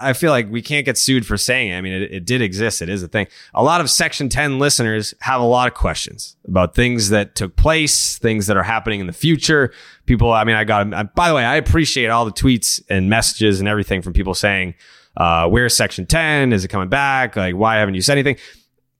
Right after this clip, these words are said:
To the people that understood that I couldn't say anything, thank you.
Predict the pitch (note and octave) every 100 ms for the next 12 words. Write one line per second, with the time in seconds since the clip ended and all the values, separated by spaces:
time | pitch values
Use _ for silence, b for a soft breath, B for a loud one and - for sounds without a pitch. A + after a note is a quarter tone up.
0 | - F3+ A#3+ C4+ G3+ D3+ E3+ D3+ - -
1 | G#3 G#2 F2+ F2 A#2+ A2+ - E3 A#2+ -
2 | C3+ C3 D3 D#3 - F3 F3+ F3+ _ -
3 | - C#3+ C#3+ - F3 G3